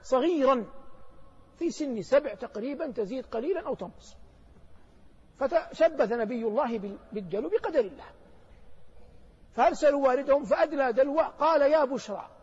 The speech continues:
كأن الحكاية تقول: "يا بشرى أحضري"، يعني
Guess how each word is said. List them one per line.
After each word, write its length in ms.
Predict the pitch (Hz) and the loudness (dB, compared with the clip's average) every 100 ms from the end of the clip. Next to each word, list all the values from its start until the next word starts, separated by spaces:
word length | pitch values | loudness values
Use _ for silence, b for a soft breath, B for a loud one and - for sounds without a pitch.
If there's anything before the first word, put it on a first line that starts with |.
| - | -10
كأن 280 | 330 311 262 | -6 -4 -6
الحكاية 440 | 202 196 254 240 | -8 -8 -2 -2
تقول: 380 | 190 208 277 302 | -2 -6 -6 -2
"يا 160 | 262 269 | -2 -2
بشرى 280 | 330 269 | -4 -4
أحضري"، 540 | 269 - 240 247 277 359 - b b b b b b - - - - _ _ - - - | -2 -4 -4 -4 -4 -6 -14 b b b b b b -20 -20 -20 -20 _ _ -20 -20 -12
يعني 340 | 214 202 247 | -6 -2 -4